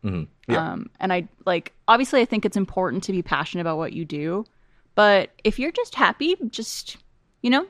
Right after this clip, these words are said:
Speaker 3: doing something, going to work, coming home and living your life and you're just content, great.
Speaker 2: Yeah.
Speaker 3: You know?
Speaker 2: It's perfect.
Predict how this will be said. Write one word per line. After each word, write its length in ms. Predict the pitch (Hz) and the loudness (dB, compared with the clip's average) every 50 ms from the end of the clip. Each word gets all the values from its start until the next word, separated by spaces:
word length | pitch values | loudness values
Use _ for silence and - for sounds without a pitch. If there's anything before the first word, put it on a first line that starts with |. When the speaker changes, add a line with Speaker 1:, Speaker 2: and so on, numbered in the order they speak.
| 302 - | -10 -6
Speaker 3:
doing 280 | - 240 240 240 254 254 | -4 -2 0 4 4 4
something, 600 | 254 294 277 262 - 285 294 302 294 285 262 254 _ _ _ - | 6 6 4 6 4 4 4 4 4 4 2 2 _ _ _ 4
going 200 | 233 233 254 262 | 6 6 8 8
to 40 | 254 | 6
work, 240 | 233 247 269 - - | 4 2 0 -2 -2
coming 220 | - 240 247 247 | 0 2 4 4
home 320 | 214 233 226 233 254 294 | 4 4 2 2 2 0
and 240 | 285 214 196 202 208 - _ - - - - - | 0 0 0 -2 -2 -4 _ -20 -20 -20 -6 2
living 220 | 214 226 233 247 | 4 4 6 6
your 100 | 240 233 233 | 4 2 4
life 380 | 226 226 247 294 - - - - 214 | 4 6 4 4 2 -2 -12 -6 -2
and 160 | 208 208 202 | -2 0 0
you're 80 | 202 202 | 0 -2
just 180 | 214 202 - | -4 -6 -4
content, 420 | - 240 208 - - 196 226 262 - _ _ _ _ _ _ _ _ _ _ _ _ _ _ - | -2 -2 0 4 4 4 4 2 0 _ _ _ _ _ _ _ _ _ _ _ _ _ _ 2
great. 320 | - 403 294 - - - | 6 6 6 6 4 0
Speaker 2:
Yeah. 300 | - 107 131 220 254 165 - _ _ - | 0 2 2 2 2 0 -8 _ _ -4
Speaker 3:
You 120 | - 226 | -2 0
know? 180 | 233 254 311 403 _ - - | 0 0 -2 -4 _ -16 -18
Speaker 2:
It's 100 | 101 - | -12 -4
perfect. 420 | - 101 123 - 214 160 - - | 0 0 0 2 0 -4 -4 -4